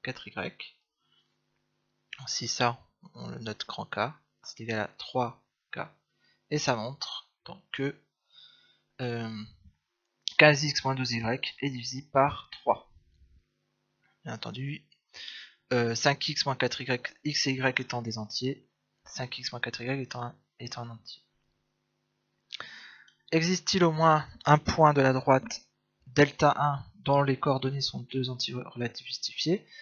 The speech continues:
Alors, Y égale à cinq quarts moins deux tiers. On peut multiplier par, donc ici, douze Y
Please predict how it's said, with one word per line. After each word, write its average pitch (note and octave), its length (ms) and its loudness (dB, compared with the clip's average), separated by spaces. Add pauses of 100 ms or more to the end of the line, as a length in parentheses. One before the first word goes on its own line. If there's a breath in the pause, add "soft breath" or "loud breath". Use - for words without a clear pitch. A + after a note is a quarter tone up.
(300 soft breath)
Alors, - 440 4 (1300)
Y C#3+ 360 4
égale B2+ 180 0
à A#2 120 2
cinq - 360 -8
quarts - 560 -2 (560)
moins G#2 100 -4
deux A#2+ 140 -8
tiers. - 600 -6 (920)
On C3 60 -14
peut B2+ 160 0
multiplier - 460 -4
par, - 280 0 (540)
donc A2 260 -8
ici, - 600 -6 (220)
douze C3 260 -4
Y B2 680 -2